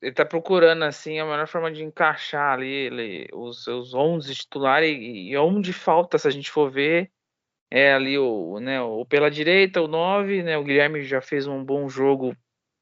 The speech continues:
deve ser o dono ali, então provavelmente vai ser o Guilherme com o Pedrinho ali de suplente,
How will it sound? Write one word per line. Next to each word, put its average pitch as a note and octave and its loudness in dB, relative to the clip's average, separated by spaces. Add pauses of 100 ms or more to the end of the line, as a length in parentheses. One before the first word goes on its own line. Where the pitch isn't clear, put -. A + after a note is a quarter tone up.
(400)
deve B2+ 4
ser - -2
o C3 0
dono C#3 0
ali, C3+ -2
então D#3+ 0
provavelmente C#3+ 0
vai C#3+ 2
ser C#3+ -6
o C#3 -6
Guilherme C3+ -2
com C#3+ -10
o C3+ -14
Pedrinho C3+ -4
ali B2+ -4
de - -16
suplente, E3+ -2